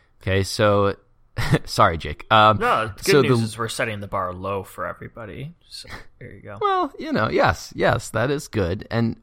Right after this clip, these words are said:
Speaker 1: that, it's a confidence builder, right? Everyone can be a winner then.
Speaker 2: Yeah, exactly.
Speaker 1: Yeah.
Speaker 2: Everyone should be a winner.
Speaker 1: <laughs> I hope so. Um, this will be a, a fun league just to mess around in. No prizes for it or anything like that. We're,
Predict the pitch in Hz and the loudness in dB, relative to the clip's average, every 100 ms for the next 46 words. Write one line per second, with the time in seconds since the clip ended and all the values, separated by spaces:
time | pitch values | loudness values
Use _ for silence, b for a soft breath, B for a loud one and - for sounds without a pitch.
0 | _ 107 123 135 - - 127 156 123 73 | _ -4 -2 -2 -4 0 2 2 -2 -6
1 | - 71 69 82 - 113 - 117 120 127 | -6 -10 -8 -4 2 2 4 4 4 4
2 | 120 117 104 101 90 101 87 78 - 101 | 2 2 2 2 2 0 0 -4 -8 -10
3 | - _ _ - 101 78 - _ _ _ | -10 _ _ -14 -10 -10 -14 _ _ _
4 | _ _ - 113 104 92 87 - - - | _ _ -18 -12 -8 -8 -10 -14 -20 -14
5 | - 139 180 101 - 151 - 98 92 92 | -8 -2 -2 -2 -4 -2 -2 -6 -10 -10
6 | 92 95 120 B B B B B B - | -12 -12 -14 B B B B B B -8
7 | 147 160 - - - - - b b - | -6 -4 -6 -6 -8 -8 -12 b b 2
8 | 107 110 113 110 - _ - - 202 220 | 4 6 4 0 -4 _ -12 -4 -2 0
9 | 170 127 139 113 - 104 101 - 110 101 | -2 0 0 0 0 0 0 0 0 0
10 | 95 92 95 - 98 82 85 - 92 113 | 0 -2 -4 -4 -2 -2 -2 -2 4 4
11 | 117 120 117 113 - - 139 - 123 123 | 4 0 0 -2 -4 -2 0 6 6 4
12 | 113 - 120 113 117 120 104 110 110 113 | 0 -2 2 4 4 2 2 -2 0 -2
13 | 104 101 - | 0 0 -2